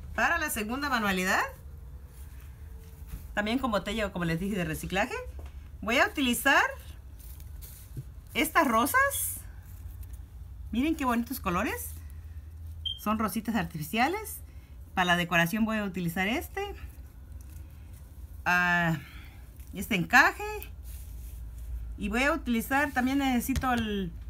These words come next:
glue y la pistolita. Y unas tijeras. Y les quería enseñar. Miren que esto lo compré en Temu. Ah, por unos sesenta y ocho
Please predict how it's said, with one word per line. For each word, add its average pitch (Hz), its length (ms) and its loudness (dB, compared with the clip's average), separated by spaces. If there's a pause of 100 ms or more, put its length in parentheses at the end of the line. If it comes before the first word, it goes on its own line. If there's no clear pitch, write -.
(320)
glue 226 320 2 (580)
y 196 100 -2
la 202 100 8
pistolita. 190 500 0 (600)
Y 196 80 2
unas 254 200 2
tijeras. - 520 -2 (600)
Y - 40 -4
les 226 220 2
quería 247 240 4
enseñar. 330 440 4 (600)
Miren 320 320 2
que 254 160 6
esto 359 180 2
lo 320 120 4
compré 240 220 6
en 302 120 2
Temu. 269 240 8 (920)
Ah, 220 400 10
por 226 140 4
unos 392 180 4
sesenta 262 320 4
y 240 80 6
ocho 302 260 6